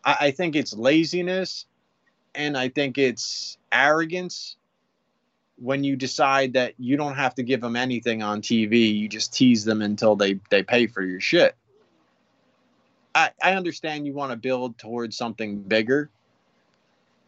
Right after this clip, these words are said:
but you fucking entertain people when they turn into your show. You, you,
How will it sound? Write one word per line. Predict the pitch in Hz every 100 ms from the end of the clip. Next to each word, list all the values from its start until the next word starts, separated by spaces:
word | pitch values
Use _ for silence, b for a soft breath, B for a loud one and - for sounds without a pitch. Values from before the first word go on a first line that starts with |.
| _ _
but | 190 185
you | 208
fucking | - 165 120 104
entertain | 95 90 - 151 160
people | 127 104 98 98
when | 95
they | 95 98
turn | 107 101
into | 101 101 98
your | 92 92
show. | 123 196 175 80 67
You, | 113
you, | 117 151